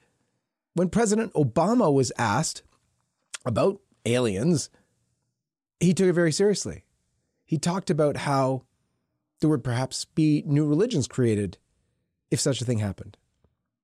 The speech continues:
We're gonna talk about that with a professor from a College of Philosophy professor. Some of you might know him. His name is Daniel O'Connor.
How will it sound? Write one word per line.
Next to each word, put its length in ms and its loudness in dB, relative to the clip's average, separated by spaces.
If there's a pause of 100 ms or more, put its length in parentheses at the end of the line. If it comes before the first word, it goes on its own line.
(1080)
We're 100 2
gonna 100 2
talk 240 -2
about 200 -2
that 300 -2 (640)
with 280 0 (280)
a 60 -4
professor 460 -4
from 120 -6
a 60 -4
College 300 -4
of 60 -6
Philosophy 480 -2
professor. 680 -6 (340)
Some 240 -2
of 80 0
you 80 -2
might 160 -2
know 240 -4
him. 260 -4
His 160 -2
name 160 0
is 120 -6
Daniel 460 -2
O'Connor. 420 -2